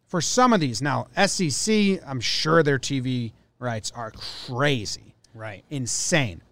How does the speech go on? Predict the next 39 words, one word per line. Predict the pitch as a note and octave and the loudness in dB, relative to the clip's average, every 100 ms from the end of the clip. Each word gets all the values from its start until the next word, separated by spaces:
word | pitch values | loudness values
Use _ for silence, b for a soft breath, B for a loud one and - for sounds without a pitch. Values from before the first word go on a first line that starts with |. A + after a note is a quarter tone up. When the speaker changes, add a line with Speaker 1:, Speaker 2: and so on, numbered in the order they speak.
| - | -10
Speaker 1:
Pac-twelve? | - F3+ - - C#3 E3+ D#4 - - _ _ _ _ _ _ _ _ _ _ | 0 0 0 0 6 8 6 4 -8 _ _ _ _ _ _ _ _ _ _
Speaker 2:
There's | D4 D#4 | -12 -2
Speaker 1:
I | D3+ F#3+ | 4 4
don't, | A#3 | 4
Speaker 2:
money, | E3 C3 D#3 | 0 -2 -6
but | D3 C3+ | 0 6
Speaker 1:
there's | G#3+ E3+ | 6 8
money, | F#3 C#4+ A#3+ | 8 8 8
but | E3+ | 6
you | E3+ | 6
know | F#3 | 6
what | |
I'm | E3 | 6
Speaker 2:
Yeah. | |
Speaker 1:
saying? | F3+ G#3 A3+ | 4 4 4
So, | F3+ | 4
like, | F3 D3+ | 6 4
that, | C3 F3+ G#3 C#3+ | 4 4 4 2
I | D3+ | 6
don't | G#3 G3+ | 6 8
know | F3 | 6
the | F3+ | 6
numbers, | D3+ C#3 E3+ C4+ A3 | 6 4 4 4 4
but | D#3 | 6
I | D#3 | 6
would | E3 C3+ | 6 4
guess | D3+ C4 A#3+ - - - _ _ _ _ _ _ _ _ - | 6 8 8 4 -4 -10 _ _ _ _ _ _ _ _ 2
everything | C4 C4+ A#3+ A3 | 6 8 8 8
I | G3 D#3+ | 6 4
just | D3 B2 | 4 0
said, | - G3 G#2+ E2+ - _ | 4 4 4 -2 -14 _
the | B2+ A2 | -4 0
headache, | G2+ G3+ C3 E2+ - - _ _ _ _ _ _ A#2+ | 4 6 4 -2 -12 -20 _ _ _ _ _ _ 0
the, | C#3+ C#3 B2 | 4 6 4
they're | B2+ | 4
not | C3+ F3 | 4 4
being | F3 E3+ D3+ | 4 2 2
paid | E3 D#3 | 2 2
players, | - G3+ F3+ C3+ B2+ - | 4 6 8 6 2 -2